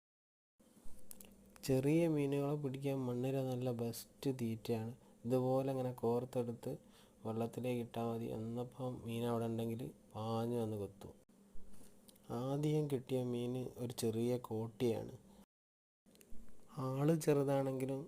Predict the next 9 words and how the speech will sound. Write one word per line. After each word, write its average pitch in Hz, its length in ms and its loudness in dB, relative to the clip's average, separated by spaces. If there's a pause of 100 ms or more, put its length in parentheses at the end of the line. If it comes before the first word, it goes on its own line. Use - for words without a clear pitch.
(180)
ഒരു 127 180 0
കുത്ത് - 380 -4
കിട്ടിയാൽ 139 380 0
നല്ല 123 520 0
കടച്ചിലായിരിക്കും. 107 880 -2 (3250)
ഇത്രയും 156 500 2
മീനാണ് 131 460 2 (180)
നമുക്കിന്ന് 131 540 0 (340)
കിട്ടിയത്. 110 460 0